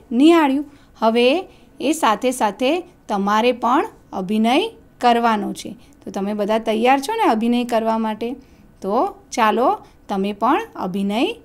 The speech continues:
કરજો. બાળ દોસ્તો, આ દીકરી જેમ એક્શન કરે છે એમ તમારે પણ સાથે સાથે કરવાની છે.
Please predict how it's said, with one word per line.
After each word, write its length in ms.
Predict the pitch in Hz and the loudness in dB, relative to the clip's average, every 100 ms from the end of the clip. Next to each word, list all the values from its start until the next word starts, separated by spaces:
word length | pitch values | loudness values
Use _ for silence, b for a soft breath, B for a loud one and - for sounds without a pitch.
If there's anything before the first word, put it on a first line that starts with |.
| - - | -20 -6
કરજો. 440 | 226 214 185 190 - - _ _ _ b b - 220 | 0 0 0 -6 -8 -16 _ _ _ b b -12 0
બાળ 260 | 208 220 | 4 4
દોસ્તો, 680 | 240 269 285 - 311 339 - b b b b - | 4 2 2 2 4 4 0 b b b b -10
આ 320 | - 226 233 311 | -4 2 4 4
દીકરી 480 | 220 208 226 240 | 2 0 0 2
જેમ 480 | 214 214 247 302 - - - - _ _ - | 2 4 6 6 4 -8 -20 -20 _ _ -8
એક્શન 420 | 214 - 254 277 | -6 -2 0 0
કરે 320 | 339 370 349 | 4 2 2
છે 380 | - 269 277 294 | 0 -2 -2 -4
એમ 180 | 214 226 | -6 -6
તમારે 420 | 214 208 214 240 | -4 -4 -2 -2
પણ 180 | - 285 | 0 0
સાથે 380 | 302 220 208 226 | 0 -2 -4 -6
સાથે 560 | 240 226 233 262 381 - - _ | -4 -4 -2 -2 -2 -6 -20 _
કરવાની 560 | - 320 339 330 320 320 | 0 2 4 6 6 6
છે. 380 | 311 294 294 | 2 0 -2